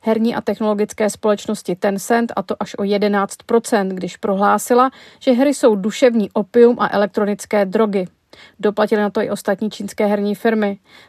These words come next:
Vláda je chce donutit k tomu, aby zakázaly hry dětem mladším dvanácti let, protože prý to škodí čínské mládeži a jejich vzdělávání. Herní firmy nejsou jediné, které dostaly teď od režimu ránu.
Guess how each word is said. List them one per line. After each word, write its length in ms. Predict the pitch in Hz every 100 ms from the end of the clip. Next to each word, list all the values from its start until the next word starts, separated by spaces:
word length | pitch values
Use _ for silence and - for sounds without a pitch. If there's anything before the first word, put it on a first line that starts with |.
| -
Vláda 260 | 208 202
je 100 | 247
chce 160 | 262 277
donutit 360 | 233 240 233 -
k 60 |
tomu, 360 | - 220 233 -
aby 220 | 202 208
zakázaly 720 | 202 214 254 247 247 262 202
hry 200 | 185 226
dětem 360 | 214 208 220 214
mladším 360 | 208 - 226
dvanácti 580 | 202 208 202 202 - 220
let, 260 | 208 240 -
protože 360 | 214 185 196 196
prý 200 | 214 185
to 120 | 208
škodí 320 | - 202 196
čínské 440 | 175 208 190 208
mládeži 500 | 185 185 190 220 254
a 80 | 226
jejich 220 | 196 185
vzdělávání. 880 | 190 180 208 202 202 196 190 185 180 - _ - - -
Herní 260 | - 277 277
firmy 260 | 269 240
nejsou 300 | 233 226 247
jediné, 420 | 226 220 254 254 202
které 180 | 226
dostaly 400 | 208 202 - 214
teď 140 | 202 202
od 140 | - 190
režimu 380 | 208 202 196
ránu. 420 | 202 196 196 190